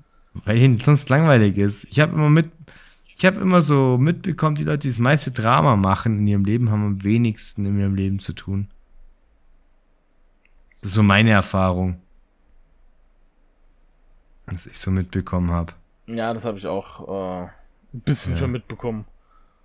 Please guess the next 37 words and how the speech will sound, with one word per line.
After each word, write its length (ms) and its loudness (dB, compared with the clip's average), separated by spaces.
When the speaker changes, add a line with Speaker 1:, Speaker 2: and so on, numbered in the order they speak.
Speaker 1:
Ja, 340 2
wie 60 -4
gesagt, 260 -6
das 80 -14
ist 180 -10
so, 200 -10
ja, 280 -8
ja, 140 -12
wenn 140 -4
ihr 60 -4
selber 300 -4
Drama 480 -4
habt, 280 -10
dann 500 -8
macht 280 0
in 60 0
eurem 240 2
Leben 240 0
irgendwas. 320 -2
Sucht 220 -4
euch 180 0
ein 180 0
Hobby. 640 -2
Und 100 0
wenn's 220 0
Eier 220 0
gegen 240 -2
Häuserwände 540 -2
ist, 340 -8
dann 80 -6
habt 160 -10
ihr 80 -6
wenigstens 260 -6
weniger 300 -4
Drama 400 -8
daheim, 420 -10
aber 380 -12